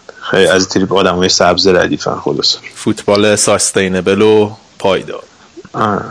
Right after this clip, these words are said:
Speaker 1: اگه، اگه خواستی تیم استکبار جهانی چلسی تو یه ذره بالانسش کنی که مثلاً عذاب وجدان گرفتی، می‌تونی یه ذره مثلاً طرفداری اونا رو بکنی.
Speaker 2: من اتفاقاً توی چیز که بودم، توی،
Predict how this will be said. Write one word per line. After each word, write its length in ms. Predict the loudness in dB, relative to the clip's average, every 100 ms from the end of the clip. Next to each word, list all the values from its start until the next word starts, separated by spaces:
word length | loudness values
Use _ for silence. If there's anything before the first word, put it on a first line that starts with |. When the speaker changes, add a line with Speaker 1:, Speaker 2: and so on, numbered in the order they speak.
| -12 -10 -4
Speaker 1:
اگه، 180 | -4 -4 -12 -20 -8
اگه 200 | -2 0
خواستی 380 | 0 0 -2 -6
تیم 220 | -4 0
استکبار 760 | 2 2 2 0 0 0 2 4
جهانی 500 | 4 2 0 0 2
چلسی 360 | 2 2 0
تو 100 | 0
یه 120 | 2 4
ذره 320 | 4 2 2
بالانسش 540 | 2 2 0 0 0
کنی 220 | -2 -2
که 160 | -6 -6
مثلاً 240 | -4 -6 -6 -8 -8 -10 -18 -16 -12 -12 -14 _
عذاب 320 | -2 0 0
وجدان 380 | 2 2 2 2
گرفتی، 380 | 2 2 0 0
می‌تونی 360 | 0 0 2 4
یه 100 | 4
ذره 320 | 4 4 2
مثلاً 240 | 0 -2
طرفداری 560 | 0 0 -2 0 0 0
اونا 200 | -4 -6
رو 120 | -8
بکنی. 280 | -8 -12 -12 _ _ _ -20 -20 -20 -20 -10 -4
Speaker 2:
من 180 | -2
اتفاقاً 720 | -2 -4 -4 0 0 2 0 -4 -10
توی 300 | -6 0 4 4 4 4 4 2 -4 -8
چیز 320 | -4 -4 -2
که 120 | -2
بودم، 340 | 0 -2 -2
توی، 420 | -4 -4 0 0